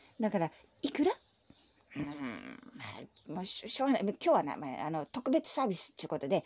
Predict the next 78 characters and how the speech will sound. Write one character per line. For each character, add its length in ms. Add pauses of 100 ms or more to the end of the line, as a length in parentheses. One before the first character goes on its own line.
(240)
二 160
千 180
円 140
か 100
ら 80
ス 120
タ 80
ー 100
ト。 160
二 140
千 260
円。 180 (880)
二 80
千 200
円 100
ね。 260
三 240
千 120
円？ 60 (500)
あ 60
ー、 540
え 20
ー、 40
ち 100
ょ、 20
ち 140
ょ、 20
ち 120
ょ 20
っ 20
と 100
待 200
っ 40
て、 60
待 0
っ 0
て、 20
待 140
っ 40
て。 80 (460)
う 60
ん、 360 (160)
三 240
千 100
円 60
じ 80
ゃ 20
な 60
い 80
と 100
受 180
け 60
な 60
い 40
わ 60
よ。 260 (140)
あ 260
ー、 60
じ 120
ゃ 20
あ 20
し 120
ょ 40
う 60
が 80
な 140
い 40
の。 300
じ 100
ゃ 240 (400)
あ、 300
う 60
ん、 20
さ、 160
三 320
千 140
円 200
で 180